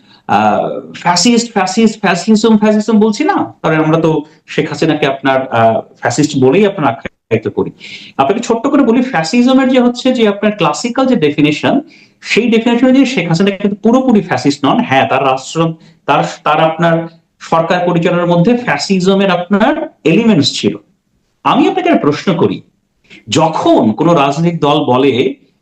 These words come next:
"এই রাজনৈতিক দলকে আর রাজনীতি করতে দেব না, তাদেরকে মুছে ফেলতে হবে," এটা ফ্যাসিজমের একটা পার্ট কিনা আপনি একটু ভালো করে পড়াশোনা করে একটু দেখেন।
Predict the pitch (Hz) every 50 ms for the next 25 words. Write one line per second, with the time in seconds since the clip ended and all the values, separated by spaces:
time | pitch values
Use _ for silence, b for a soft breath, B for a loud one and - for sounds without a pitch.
0 | _ - 165 185 247 269 285 269 240 240 233 240 226 220 190 160 160 151 151 151
1 | - - 175 151 135 135 135 131 160 160 - 196 - 160 156 - - 139 127 131
2 | 127 131 131 131 135 127 - - 147 123 123 143 170 170 269 247 - 202 165 -
3 | - 127 - 104 - 214 202 190 - - - _ _ _ _ _ _ _ _ _
4 | _ _ _ _ - 165 175 170 180 214 214 220 226 - - - - _ _ _
5 | - - 151 143 143 - - 170 165 160 160 170 165 160 160 156 147 139 - -
6 | - - - 139 - - - 127 123 123 123 - - - 123 107 101 95 98 101
7 | - _ _ _ _ - 143 143 147 147 - 175 170 165 170 - - 139 131 131
8 | 131 - 127 120 120 - - 113 113 - - 110 110 113 - - 120 113 - 104
9 | 101 101 - 104 82 98 82 - - -